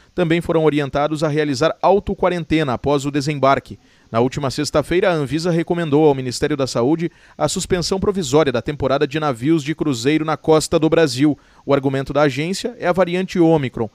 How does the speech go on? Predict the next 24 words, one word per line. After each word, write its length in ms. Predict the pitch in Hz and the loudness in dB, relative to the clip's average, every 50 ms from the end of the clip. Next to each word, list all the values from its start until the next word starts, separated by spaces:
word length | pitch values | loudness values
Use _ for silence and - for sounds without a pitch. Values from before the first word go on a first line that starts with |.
| _ _ - | _ _ -4
e 100 | 135 143 | 0 2
a 60 | 139 | 4
alta 320 | 139 147 170 196 202 - 185 | 6 6 6 4 2 0 -2
transmissibilidade 1040 | - - 190 202 185 165 180 160 - 180 151 151 147 139 131 135 151 160 147 156 160 | -4 -2 -2 -2 -2 -2 -4 -6 -6 -4 -4 -2 -2 0 0 2 2 2 0 0 -4
que 180 | - - 160 160 | -4 -2 0 0
a 140 | 160 156 | 2 2
caracteriza. 800 | 143 - 160 156 151 - - 165 151 160 170 165 131 113 113 98 - - _ - - _ _ | 2 0 0 0 0 -2 -2 -2 0 2 2 0 0 0 -2 -4 -6 -12 _ -20 -20 _ _
A 100 | - 117 | -4 -2
Anvisa 420 | 131 135 139 117 143 180 180 170 196 | -2 -2 -2 -2 -2 -2 0 0 -2
informou 460 | 190 - 196 170 151 143 160 175 180 | -2 0 0 0 2 4 4 4 4
que 260 | 170 - 180 170 165 - | 2 2 0 0 0 0
irá 340 | 170 165 156 156 175 208 - | 0 2 2 4 4 4 2
agregar 560 | - 185 180 170 175 165 131 139 143 135 120 | 0 -2 -2 0 -2 -2 0 2 2 2 2
nesta 320 | 120 131 170 175 - - 175 | 0 -4 -4 -4 -4 -4 -6
segunda-feira 720 | - 160 131 135 135 123 110 - - 135 160 175 180 160 - _ _ - | -4 -4 -6 -4 -2 -2 -2 -2 0 0 2 2 0 0 -4 _ _ -6
novas 360 | 151 170 190 180 208 185 160 | -2 0 0 2 0 0 -2
informações 680 | 180 165 - 185 180 190 185 - - 170 170 160 120 | -4 -4 -4 -4 -2 -2 -4 -4 -4 -4 -4 -2 -2
à 60 | 131 120 | -2 -2
manifestação 680 | 127 135 135 - 151 131 - 139 127 - - 160 170 185 | -4 -4 -8 -6 -8 -6 -6 -6 -6 -4 -4 -4 -4 -4
enviada 460 | 190 151 147 143 156 165 156 131 123 | -4 0 2 2 4 4 2 2 0
ao 80 | 117 | 0
Ministério 480 | 120 127 127 123 113 - - 160 151 147 | -2 -4 -8 -8 -6 -4 -2 -2 -2 0
da 100 | 131 123 | -2 -4
Saúde, 440 | - - 117 120 147 170 165 185 170 | -4 -2 -2 0 0 0 0 -2 -8